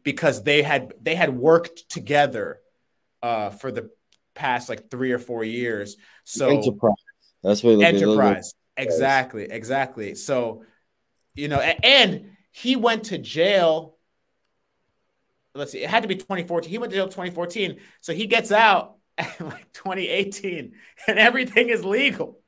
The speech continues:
Speaker 1: Twenty eighteen, twenty nineteen.
Speaker 2: Yeah.
Speaker 1: He had to do real time. And this is a white dude. Yeah.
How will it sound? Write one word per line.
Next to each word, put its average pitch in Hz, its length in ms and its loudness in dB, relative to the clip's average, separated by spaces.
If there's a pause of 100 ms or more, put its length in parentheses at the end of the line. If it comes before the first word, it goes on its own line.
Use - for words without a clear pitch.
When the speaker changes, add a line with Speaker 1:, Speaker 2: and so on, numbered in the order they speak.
(320)
Speaker 1:
Twenty 220 220 0
eighteen, 220 340 -2
twenty 196 280 -4
nineteen. 180 540 -4
Speaker 2:
Yeah. 92 120 4 (360)
Speaker 1:
He 214 140 -6
had 233 100 2
to 220 80 -8
do 220 180 -6
real 240 140 2
time. 240 440 -8 (180)
And 311 100 -2
this 370 80 0
is 320 80 0
a 233 80 4
white 233 380 6
dude. 165 340 -4 (2000)
Yeah. 220 340 2